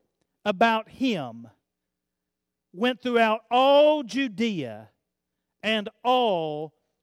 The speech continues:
the surrounding region." Let's pray together. Father God, in the name of Jesus, Lord, we bow before you and we thank you so much that we can be right here, right now.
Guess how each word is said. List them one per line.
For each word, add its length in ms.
the 140
surrounding 1300
region." 600
Let's 160
pray 220
together. 340
Father 380
God, 400
in 100
the 100
name 540
of 140
Jesus, 800
Lord, 180
we 120
bow 240
before 380
you 160
and 80
we 100
thank 260
you 80
so 280
much 320
that 160
we 120
can 200
be 160
right 520
here, 600
right 340
now. 240